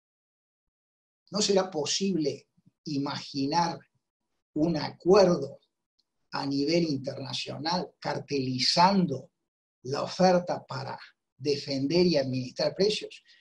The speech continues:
Por supuesto que desde Estados Unidos todos los colegas con los cuales discuto esto me dicen, "De ninguna manera, está la ley antitrust acá". Sí, pero también en Estados Unidos ha estado la Comisión Reguladora de Texas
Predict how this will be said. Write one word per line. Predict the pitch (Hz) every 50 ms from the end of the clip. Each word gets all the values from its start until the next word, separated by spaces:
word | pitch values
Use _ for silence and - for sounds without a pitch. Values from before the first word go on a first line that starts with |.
| _ _ -
Por | - 180
supuesto | 180 - 160 139 - 208 214 214 - - -
que | - 156 147 - - -
desde | 139 143 131 - -
Estados | - - - 190 202 190
Unidos | 160 156 175 202 214 202 - -
todos | - 180 180 170
los | 156 143 -
colegas | - - 160 156 160 175 202 220 220 202 175 170 151 143 135 - - - - - -
con | - 160 151 151
los | 147 131 -
cuales | - 175 175 175 175 139 123
discuto | - 160 156 - - - - 240 175 - 185 196
esto | 202 190 196 208
me | 190 165
dicen, | 160 156 185 196 - - _ _ _ _ _ _ -
"De | 165 202 226
ninguna | 220 233 262 285 294 262
manera, | 190 175 175 - - - _ _ _ _ _ _ _ _ _ _ _ _ _
está | - 175 175 - - 208 202
la | 208 -
ley | - 175 208 220 214
antitrust | 196 180 175 170 - - - 131 - - - - -
acá". | - - 127 - - - - _ _ _
Sí, | - - - 302 294
pero | - 262 -
también | - 214 220 285 294 277
en | 240 190
Estados | - - 220 202 196
Unidos | 190 196 214 220 220 214
ha | 185
estado | - - 196 196 202
la | 180 170 165
Comisión | - 170 160 160 156 147 - - 190 196 202 196
Reguladora | 175 170 180 170 156 151 156 156 151 151 156 165 190 196 190 175
de | 180 - - _
Texas | - - 202 190 190 - - - - 160 160 156 - - - - -